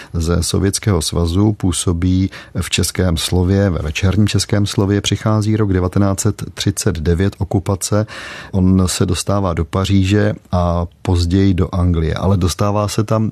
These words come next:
nikoliv jako člen nějakého našeho zahraničního odboje,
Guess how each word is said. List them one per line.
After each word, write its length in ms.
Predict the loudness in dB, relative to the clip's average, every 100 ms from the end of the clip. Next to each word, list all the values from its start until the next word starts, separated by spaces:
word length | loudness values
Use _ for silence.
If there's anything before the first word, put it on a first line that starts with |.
| 0
nikoliv 560 | 0 2 0 0 0 -2
jako 380 | -2 0 -2 -2
člen 360 | -2 0 2
nějakého 460 | 2 0 0 0 2
našeho 560 | 0 0 0 0 0 -4 -6
zahraničního 680 | -4 0 0 0 2 2 2
odboje, 540 | 2 0 2 2 0